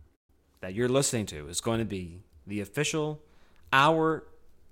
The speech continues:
unofficial, official review of the Wonka movie,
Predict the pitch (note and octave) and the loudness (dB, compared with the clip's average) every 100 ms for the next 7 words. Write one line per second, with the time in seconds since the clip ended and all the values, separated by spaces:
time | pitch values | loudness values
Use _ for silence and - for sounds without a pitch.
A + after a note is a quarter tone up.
0 | - C#3 D3 - A#2+ B2 A#2+ A#2 A#2+ - | 2 4 4 2 0 0 -2 -4 -10 -4
1 | A2+ - G#2+ G#2 G#2 G#2 F2+ E2 - - | -2 -2 -4 -4 -4 -2 -4 -8 -16 -20
2 | - _ - - - - _ A#2 A2 G#2+ | -20 _ -20 -20 -20 -20 _ 0 2 0
3 | - - F#2 F2+ G#2 G#2 G2 F#2+ F#2 F#2 | -4 -14 -10 -2 0 0 0 -2 -4 -6
4 | D#2+ F#2 | -8 -12